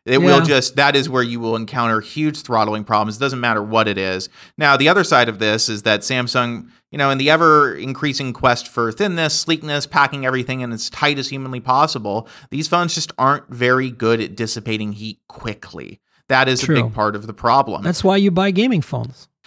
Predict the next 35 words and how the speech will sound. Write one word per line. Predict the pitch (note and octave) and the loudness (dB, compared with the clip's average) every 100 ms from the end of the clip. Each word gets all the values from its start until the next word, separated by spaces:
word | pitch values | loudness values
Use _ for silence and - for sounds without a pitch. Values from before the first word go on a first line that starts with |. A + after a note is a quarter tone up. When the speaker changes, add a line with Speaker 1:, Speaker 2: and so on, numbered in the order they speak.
| - - | -10 0
Speaker 1:
Yeah, | G3 E3 F2+ | 4 4 4
and | C3+ | 2
I | C#3 | 2
mean, | C#3+ C#3 | 0 -2
you | C3+ | 2
know, | B2+ B2+ | 4 4
I | B2 | 4
think | C3+ E3 D#3+ | 0 -2 -2
that | E3 A2+ | -4 0
there | C3 C3 C3 B2+ A#2 | 4 4 4 2 0
will | A#2+ C3 C3+ | -2 -2 -2
come | C#3+ C3+ | -2 -4
a | |
point | - A#2+ B2 C3+ A2 | -4 -4 -4 -4 -4
where, | A#2 A2+ A2+ | 0 0 0
you | A2 | -4
know, | G#2+ A2 | -4 -4
phone | B2 B2 | -4 -4
manufacturers | B2 B2 A#2+ B2 C3 A#2 | -4 -4 -4 -4 -4 -2
have | B2 - | -2 -2
to | G#2+ | -4
reckon | A2+ D3 G2+ | -4 -2 -6
with | G2 | -6
this, | G#2 A2 | -6 -4
because | C#3+ C3+ | -6 -4
look | E3+ F#3 | -2 -4
at | |
the | B2 D2+ | -4 0
iPhone. | A2+ D#3+ - F#2+ F2+ E2 | 2 2 0 -6 -4 -4
It | D#3 | -2
is | C3 A#2 | -2 -2
a | G#2 | -4
chonky, | G2 C3+ C#3+ D#3 D#3+ D#3 | -4 -2 -2 -2 -6 -8
chonky | - B2+ C3 C#3 C3+ | -6 -4 -4 -4 -6
phone. | C3+ B2+ A#2+ G2 - | 0 0 0 -4 -10